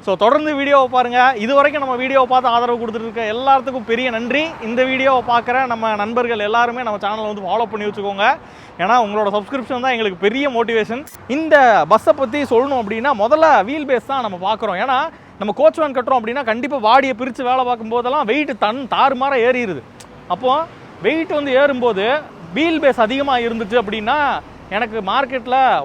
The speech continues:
ஓட்டும் போது கொஞ்சம் ஸ்டெபிலிட்டியா இருக்கும் அப்படின்ற ஒரு ஃபீல் வந்து நமக்கு வரும். அப்போ இந்த பஸ்ஸோட வீல் பேஸ் அப்படின்றது மூவாயிரத்தி முந்நூறு எம்எம் வருது. இதுலயே பாத்தீங்கன்னா, இப்போ ஐச்சர்ல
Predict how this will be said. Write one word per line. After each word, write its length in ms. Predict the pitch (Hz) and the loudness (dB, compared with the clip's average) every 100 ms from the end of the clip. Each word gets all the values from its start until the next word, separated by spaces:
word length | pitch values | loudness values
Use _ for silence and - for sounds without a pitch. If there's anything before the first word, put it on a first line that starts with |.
| 165 | 2
ஓட்டும் 320 | 294 - 269 | 2 2 -2
போது 200 | 240 240 | -2 -2
கொஞ்சம் 200 | 226 202 | -6 -6
ஸ்டெபிலிட்டியா 600 | 214 254 262 226 247 254 | -4 -2 -4 -4 0 2
இருக்கும் 260 | 214 220 226 | 2 -2 -4
அப்படின்ற 520 | 190 185 247 233 220 | -4 -4 -6 -4 -4
ஒரு 120 | 180 175 | -4 -4
ஃபீல் 160 | 269 | -4
வந்து 160 | 240 247 | -2 -4
நமக்கு 220 | 208 190 | -4 2
வரும். 480 | 190 - - - - - - | 4 4 0 -20 -20 -10 -4
அப்போ 320 | 269 285 302 | 2 4 4
இந்த 200 | 285 302 | 6 6
பஸ்ஸோட 640 | 285 302 320 311 269 214 | 6 4 6 6 6 4
வீல் 180 | 226 277 | 2 4
பேஸ் 160 | 269 240 | 4 4
அப்படின்றது 360 | 220 240 262 302 | 0 -2 -4 -4
மூவாயிரத்தி 520 | 254 285 302 277 247 | -6 -4 -4 -4 -6
முந்நூறு 380 | 233 220 208 185 | -10 -6 -6 -4
எம்எம் 180 | 262 208 | -4 -2
வருது. 240 | 180 151 - - - - | -2 -4 -6 -18 -20 -6
இதுலயே 240 | 240 285 330 | 0 6 6
பாத்தீங்கன்னா, 460 | 294 269 269 302 311 | 6 2 0 2 2
இப்போ 480 | 254 254 240 214 190 - - - 147 | 4 4 4 2 0 -8 -20 -10 -2
ஐச்சர்ல 440 | 240 269 320 294 | -2 0 0 2